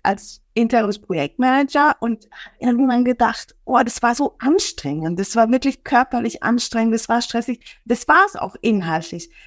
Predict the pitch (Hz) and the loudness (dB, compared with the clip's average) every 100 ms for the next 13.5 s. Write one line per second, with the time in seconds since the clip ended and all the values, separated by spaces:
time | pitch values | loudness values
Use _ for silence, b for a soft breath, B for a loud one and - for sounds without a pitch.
0 | b - 214 233 226 247 226 - 247 - | b -4 0 0 0 0 -2 0 -2 0
1 | 226 262 233 226 247 240 285 - 247 233 | 0 2 0 -2 -2 2 0 0 -4 -6
2 | 220 208 190 208 202 202 b b _ _ | -4 -4 -2 -2 -4 -8 b b _ _
3 | 208 196 196 196 202 - 214 208 220 - | -4 -2 -2 -4 -6 -6 -2 0 -2 -4
4 | - 226 240 - 277 233 240 202 - 330 | -4 -2 -2 0 -2 0 -2 -4 -4 -6
5 | - - - 202 165 160 165 - 180 190 | -6 -12 -10 -6 -4 -4 -4 -4 0 0
6 | 208 214 208 285 302 330 269 - 247 - | 0 -2 -2 -4 -4 -4 -6 -4 -6 -2
7 | 202 - 185 403 247 - - - 226 214 | -4 -2 0 0 -2 -6 -8 -6 -4 -4
8 | 202 - - - 233 220 214 214 b b | -2 -2 -4 -4 -2 -2 -2 -8 b b
9 | b 196 - 247 285 233 220 226 233 b | b -4 0 0 2 0 0 0 -2 b
10 | b _ 196 - 214 202 190 190 175 214 | b _ -4 -4 -2 2 2 0 0 0
11 | - 202 156 392 403 392 - 180 160 160 | -2 -2 -2 -2 -2 -2 -4 -2 -2 -4
12 | - - - - - - _ b b b | -8 -14 -14 -12 -14 -20 _ b b b
13 | _ 226 226 233 - | _ 0 2 -2 -6